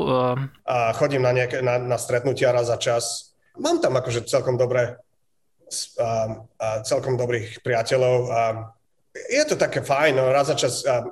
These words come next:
Speaker 2: tam sa stretnúť so Slovákmi a
Speaker 1: Prinesieš kačku?
Speaker 2: <laughs> Tam som ešte nepriniesol.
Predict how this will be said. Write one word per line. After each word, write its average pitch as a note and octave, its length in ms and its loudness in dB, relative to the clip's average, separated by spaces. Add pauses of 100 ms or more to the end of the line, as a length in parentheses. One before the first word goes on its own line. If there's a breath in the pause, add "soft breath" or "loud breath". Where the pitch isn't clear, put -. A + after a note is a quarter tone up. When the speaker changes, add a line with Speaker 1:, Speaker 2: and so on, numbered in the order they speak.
(140)
Speaker 2:
tam B2+ 160 -2
sa A#2+ 240 0
stretnúť B2+ 400 0
so C3 80 0
Slovákmi B2 640 0
a A2+ 240 -2 (160)
Speaker 1:
Prinesieš D#3 640 2
kačku? C#3+ 320 2 (200)
Speaker 2:
<laughs> - 200 -12
Tam F3 160 6
som G#3 160 0
ešte D#3+ 160 0
nepriniesol. B2 640 0